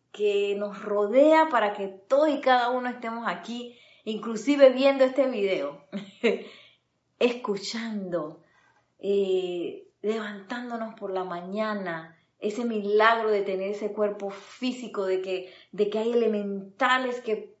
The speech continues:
por amor nos están viendo, por su obediencia. Todo es, todo eso se ha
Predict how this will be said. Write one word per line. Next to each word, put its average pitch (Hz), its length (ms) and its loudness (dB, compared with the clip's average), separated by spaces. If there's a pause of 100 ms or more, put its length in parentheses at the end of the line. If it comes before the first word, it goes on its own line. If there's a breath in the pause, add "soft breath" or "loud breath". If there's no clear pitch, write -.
por 190 160 -2
amor 185 260 -4 (800)
nos 208 300 -4
están 190 120 -10
viendo, 220 380 -2
por 196 160 -8
su 185 140 -8
obediencia. 196 1120 -6 (480 loud breath)
Todo 302 640 6
es, 277 440 -2
todo 277 240 2
eso 285 180 2
se 269 180 0
ha 240 240 -2